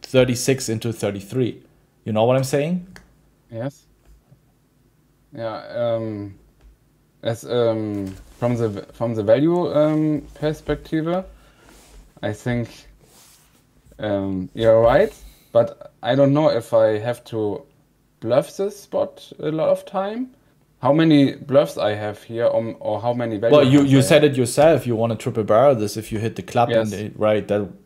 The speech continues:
Speaker 1: I'm, I'm just recapping based on what you said, that you
Speaker 2: Yeah.
Speaker 1: intend to triple barrel this. And if you have jack eight in clubs, the jack, you probably gonna have queen seven, queen eight. You have a lot that is connected around the ten with one club, right? So I
Speaker 2: Yeah.
Speaker 1: presume you're gonna have a decent amount of bluffs in this spot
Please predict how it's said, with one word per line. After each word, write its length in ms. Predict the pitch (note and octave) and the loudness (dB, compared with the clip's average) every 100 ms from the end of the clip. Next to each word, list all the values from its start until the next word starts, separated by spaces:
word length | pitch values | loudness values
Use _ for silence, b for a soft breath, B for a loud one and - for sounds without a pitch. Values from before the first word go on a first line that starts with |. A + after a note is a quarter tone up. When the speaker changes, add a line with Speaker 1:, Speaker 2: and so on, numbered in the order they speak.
| _ - | _ -8
Speaker 1:
I'm, 200 | G#2 F#2 | -6 -4
I'm 180 | A2 | -4
just 340 | A2 A2 - _ _ | -2 -2 -4 _ _
recapping 560 | A2+ A#2 A#2+ A#2+ A2+ G#2 | -2 -2 0 -2 -2 -2
based 240 | G2 G2+ | -2 -4
on 80 | G#2+ | -6
what 180 | G2 G2 | -6 -8
you 60 | G2 | -12
said, 380 | - A2 - | -6 -6 -6
that 180 | - - _ | -12 -14 _
you 200 | - A#2 | -4 -2
Speaker 2:
Yeah. 100 | A2+ | 0
Speaker 1:
intend 320 | A2 - A2 - | -2 0 0 0
to 80 | |
triple 260 | G#2+ F#2 G2 | -8 -6 -4
barrel 320 | F#2 G#2+ G#2 | 0 0 0
this. 280 | F2 - - b b b b b b | -4 -10 -14 b b b b b b
And 160 | A2+ A#2+ | 0 0
if 140 | A2+ | 2
you 80 | C#3 | 4
have 240 | A#2+ A2+ | 6 4
jack 260 | A2 B2 A#2+ | 4 2 4
eight 140 | B2+ C3 | 2 0
in 100 | C3 | 0
clubs, 460 | C#3+ C3+ C3+ - B B B B | 4 4 2 -12 B B B B
the 80 | A#2 | 0
jack, 180 | A2+ A2 | 2 0
you 100 | A2+ | -2
probably 360 | - A2+ B2 | 0 2 2
gonna 240 | B2 A#2+ A2+ | 2 0 2
have 280 | A2+ G#2 | 2 0
queen 300 | - C3 C#3 | -4 0 0
seven, 400 | C3+ B2+ A#2 A#2 | 2 4 4 0
queen 400 | A#2 - B2+ C#3 | -4 0 2 2
eight. 460 | - A#2 A2+ A2+ A2+ b b b - | 0 0 2 0 -4 b b b -2
You 80 | |
have 200 | A#2 A#2+ | 2 4
a 40 | A#2 | 4
lot 300 | A#2 B2+ C3 | 4 4 4
that 180 | A#2 A2 | 2 2
is 120 | - | -6
connected 440 | A#2+ G#2+ - G#2 | -4 -4 -6 -8
around 240 | G#2+ G2+ G2+ | -6 -4 -6
the 80 | |
ten 260 | F2+ G#2+ F#2+ | -8 -6 -6
with 140 | F#2 - | -8 -8
one 160 | G1+ | -10
club, 340 | - - - - | -10 -14 -12 -10
right? 260 | - - | -8 -8
So 220 | - G#2+ | -4 0
I 80 | G#2 | 0
Speaker 2:
Yeah. 160 | G#2+ G#2 - | 0 -4 -12
Speaker 1:
presume 420 | - A2 F#2+ B2 A#2+ | -8 -6 0 0 0
you're 80 | |
gonna 280 | A2 B2 C3+ | 2 2 2
have 180 | A2+ A2 | 2 0
a 40 | |
decent 220 | G#2 G2+ A2 | -4 -6 -6
amount 180 | G#2+ | -8
of 120 | A2 - | -8 -6
bluffs 260 | G2 - | -6 -6
in 80 | - | -12
this 140 | - | -14
spot 340 | - - G1+ | -12 -10 -10